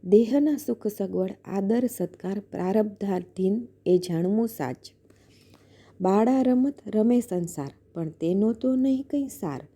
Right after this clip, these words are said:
તેમ સંસારે થયા મહાન, છતાં ભલા ઈશ્વરના તે નહીં જાણ. રામથી બીજું સત્ય નહીં કંઈ, એ જ કહેતા શ્રુતિ સ્મૃતિ સહી.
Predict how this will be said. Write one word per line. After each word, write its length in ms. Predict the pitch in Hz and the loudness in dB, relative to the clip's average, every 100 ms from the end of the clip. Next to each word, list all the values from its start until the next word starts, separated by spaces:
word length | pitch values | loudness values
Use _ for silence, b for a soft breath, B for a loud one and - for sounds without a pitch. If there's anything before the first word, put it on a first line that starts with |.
| b b b b _ - | b b b b _ 0
તેમ 240 | 233 269 | 4 4
સંસારે 600 | 302 247 214 220 208 226 208 | 2 -4 -4 -4 -4 -2 -4
થયા 420 | - 175 165 165 | -6 -6 -4 -4
મહાન, 440 | 180 175 214 302 - b b - 226 | -4 -4 -4 -4 -6 b b -8 -6
છતાં 280 | 226 254 226 | 0 0 2
ભલા 300 | 254 269 277 | 2 2 -2
ઈશ્વરના 680 | 240 240 - 254 269 294 294 | -6 -6 -2 0 2 2 0
તે 220 | - 180 | -4 -6
નહીં 280 | 147 151 143 | -4 -6 -8
જાણ. 320 | - 143 147 - b b b b b b | -10 -12 -12 -18 b b b b b b
રામથી 460 | 202 196 226 254 262 | 2 4 2 0 0
બીજું 400 | 240 240 254 220 | 2 0 -2 -4
સત્ય 420 | - 185 - 208 | -6 -8 -2 0
નહીં 300 | 233 240 226 | 2 0 0
કંઈ, 320 | 262 311 - _ | -2 -4 -6 _
એ 200 | - 220 | 2 4
જ 140 | 220 226 220 | 4 -4 -4
કહેતા 420 | 214 214 247 254 | -2 -2 -6 -8
શ્રુતિ 460 | - 214 214 247 | -6 -4 -4 -4
સ્મૃતિ 480 | 233 - 220 240 277 | -6 -2 0 0 0
સહી. 420 | - 151 151 151 | -2 -6 -6 -8